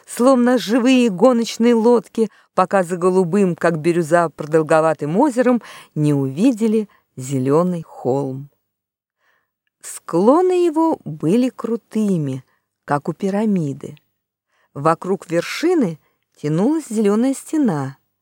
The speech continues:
а за стеной раскинули ветви деревья,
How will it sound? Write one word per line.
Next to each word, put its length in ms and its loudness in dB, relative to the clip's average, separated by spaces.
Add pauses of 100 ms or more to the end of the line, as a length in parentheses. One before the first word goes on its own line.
(540)
а 140 -4
за 160 -4
стеной 540 -4 (500)
раскинули 840 2
ветви 380 2
деревья, 760 2